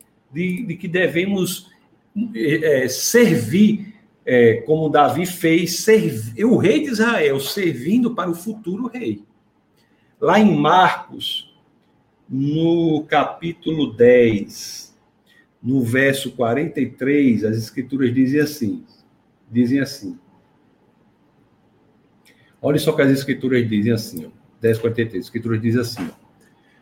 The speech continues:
"Não será assim entre vocês? Ao contrário,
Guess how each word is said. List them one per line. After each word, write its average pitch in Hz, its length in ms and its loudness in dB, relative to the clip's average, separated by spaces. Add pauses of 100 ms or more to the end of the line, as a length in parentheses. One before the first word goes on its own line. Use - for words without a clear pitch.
(360)
"Não 226 340 6
será 196 460 4
assim 185 400 -2
entre 165 200 0
vocês? 160 1000 -2 (500)
Ao 226 220 0
contrário, 160 800 0